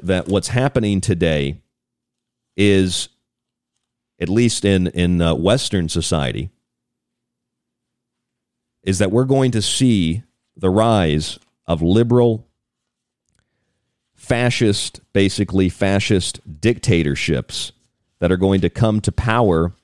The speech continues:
because the people are going to have enough with this smut, with this perversity. He called it liberal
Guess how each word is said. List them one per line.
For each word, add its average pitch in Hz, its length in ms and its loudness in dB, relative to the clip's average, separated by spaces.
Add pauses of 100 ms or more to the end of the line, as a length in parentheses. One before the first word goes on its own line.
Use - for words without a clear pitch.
(120)
because 95 360 0
the 92 100 -2
people 98 680 0
are 87 120 0
going 95 340 0
to 98 340 0 (220)
have 92 500 0
enough 120 680 0 (680)
with 95 440 -2
this 87 500 -2
smut, - 640 -2 (320)
with 95 280 -2
this 90 400 0 (360)
perversity. 92 920 0 (2250)
He 92 120 0
called 98 280 0
it 87 100 -4
liberal 120 600 2